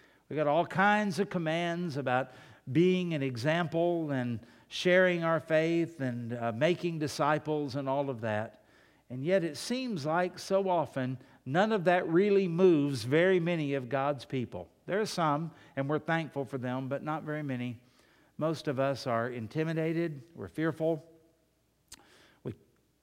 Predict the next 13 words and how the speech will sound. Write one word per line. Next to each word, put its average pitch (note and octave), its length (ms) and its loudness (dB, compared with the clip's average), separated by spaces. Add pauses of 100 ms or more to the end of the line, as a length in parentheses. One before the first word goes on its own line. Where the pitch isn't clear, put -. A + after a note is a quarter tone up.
(120)
afraid E3 300 4
we D#3+ 120 2
can't D#3 280 0
answer D#3 460 2
every D3+ 240 0
question, D#3 720 -2 (240)
which C3+ 220 -6
we'll C3 120 -4
never C#3+ 280 -2
be D3 180 -2
able C3+ 220 -2
to C3 140 -10
do. D#3+ 240 -4